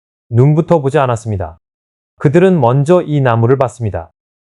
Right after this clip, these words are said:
겨울에도 잎을 떨구지 않고 추위를 견디며 검은 열매를 끝까지 붙들고 있는 나무, 광나무입니다.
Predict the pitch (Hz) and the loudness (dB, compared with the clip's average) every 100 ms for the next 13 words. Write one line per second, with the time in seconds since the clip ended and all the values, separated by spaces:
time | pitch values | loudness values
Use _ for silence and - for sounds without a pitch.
0 | _ - 127 151 151 175 117 - 139 156 | _ 0 2 2 2 0 -2 -4 -2 0
1 | 151 143 143 104 90 123 117 95 - - | 0 0 0 -2 -2 0 0 -2 -8 2
2 | 185 180 170 127 117 120 131 127 95 - | 4 4 2 0 2 2 2 2 -2 -8
3 | - 120 160 156 143 131 151 160 160 151 | -2 0 2 2 2 2 0 -2 -2 -2
4 | 147 139 - 135 117 110 110 110 87 87 | -2 -8 -2 0 2 0 0 -2 -4 -6
5 | 80 - 113 127 147 131 117 101 92 | -12 -4 -2 0 0 0 -2 -4 -6